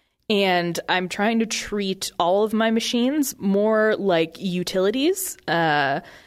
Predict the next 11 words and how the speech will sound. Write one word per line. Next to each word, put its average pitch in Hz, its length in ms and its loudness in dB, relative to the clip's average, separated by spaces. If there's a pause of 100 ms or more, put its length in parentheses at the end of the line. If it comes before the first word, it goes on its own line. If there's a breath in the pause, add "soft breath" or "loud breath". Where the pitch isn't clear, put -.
(220 loud breath)
or 214 160 4
I'm 190 180 0
sorry, 160 380 0
m-, 196 200 2
m-, 180 220 -4
more 208 200 2
like 185 140 2
appliances. 151 920 -2
So 165 560 2 (880 loud breath)
my 190 800 2 (100)
laptops 233 800 0